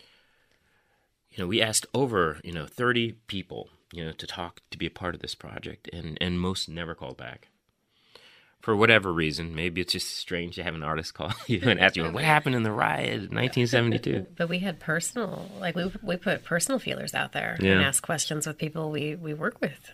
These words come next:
Speaker 2: and we know it wasn't necessarily a cold call. It was
Speaker 1: Yeah.
Speaker 2: a hesitancy to engage with this material in such a public way, I think.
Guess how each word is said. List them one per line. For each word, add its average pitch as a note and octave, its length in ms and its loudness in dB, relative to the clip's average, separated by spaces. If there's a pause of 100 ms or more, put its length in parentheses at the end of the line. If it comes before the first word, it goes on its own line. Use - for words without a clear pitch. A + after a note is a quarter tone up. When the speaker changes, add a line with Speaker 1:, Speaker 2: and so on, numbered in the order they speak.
Speaker 2:
and E3 140 -4
we D3+ 100 0
know D#3 300 -2
it D#3 140 -4
wasn't D#3+ 340 -2
necessarily D3+ 600 0
a C#3 60 -4
cold E3 280 -6
call. B2+ 280 -4
It D#3+ 140 -10
was G2+ 260 4
Speaker 1:
Yeah. - 40 4 (600)
Speaker 2:
a - 20 -2
hesitancy D3 960 0 (500)
to D#3+ 140 2
engage D3+ 460 0
with D#3 100 -4
this - 180 2
material D3 460 2
in C#3+ 140 -2
such - 320 0
a D3 40 0
public - 460 -8
way, C#3+ 200 -4
I C#3+ 220 -12
think. D#3 260 -8